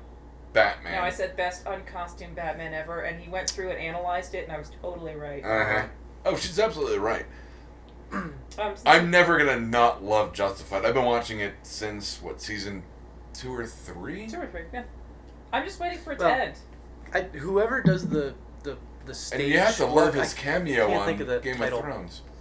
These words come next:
Speaker 3: I can't think of the title of the person that
Speaker 2: Oh,
Speaker 3: would
Speaker 2: the
Speaker 3: do
Speaker 2: set
Speaker 3: it.
Speaker 2: design?
Speaker 3: Yeah. The set designer.
Speaker 2: Yeah.
Speaker 3: Wh-, whoever's doing, is doing a fucking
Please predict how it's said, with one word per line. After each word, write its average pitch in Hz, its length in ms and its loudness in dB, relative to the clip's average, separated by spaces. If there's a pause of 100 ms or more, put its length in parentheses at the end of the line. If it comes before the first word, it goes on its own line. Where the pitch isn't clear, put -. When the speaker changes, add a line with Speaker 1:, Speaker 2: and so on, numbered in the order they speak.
(280)
Speaker 3:
I 143 40 -12
can't 165 160 -4
think 175 140 -4
of 151 60 -2
the - 80 -12
title 143 300 -2
of 127 60 -6
the 123 80 -4
person 139 360 -6
that 131 60 -8
Speaker 2:
Oh, 120 60 -6
Speaker 3:
would 117 80 -8
Speaker 2:
the 117 40 -10
Speaker 3:
do 131 60 -6
Speaker 2:
set 143 100 2
Speaker 3:
it. 233 60 0
Speaker 2:
design? 247 340 -8 (200)
Speaker 3:
Yeah. 220 260 6 (500)
The 165 80 -6
set 175 220 -4
designer. 170 500 -6
Speaker 2:
Yeah. 254 180 -4
Speaker 3:
Wh-, 160 40 -8
whoever's 175 360 0
doing, 165 200 -2
is 139 80 -6
doing 139 160 -10
a 131 40 -10
fucking 135 380 -8